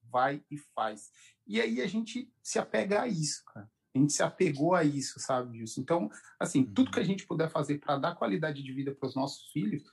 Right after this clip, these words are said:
Speaker 1: cara, a gente tá indo atrás. E por isso que a gente veio pra cá. Então, o que que a gente descobriu? No Brasil, existe um, um método, que é um método chamado Terasut.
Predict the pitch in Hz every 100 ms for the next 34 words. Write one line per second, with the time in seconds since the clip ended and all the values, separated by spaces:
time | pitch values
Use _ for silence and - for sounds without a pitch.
0 | _ - 160 127 113 131 127 143 147 -
1 | 156 147 165 175 - 120 110 - - -
2 | - - 233 214 - 220 208 202 202 196
3 | 202 - 196 - 143 131 185 - 214 196
4 | 202 190 180 - 202 135 127 - - -
5 | 185 175 147 127 127 156 170 131 _ _
6 | 139 143 156 175 165 160 143 143 135 147
7 | - 151 170 - - 147 139 147 160 143
8 | - 147 147 147 147 151 160 - - 123
9 | 117 - -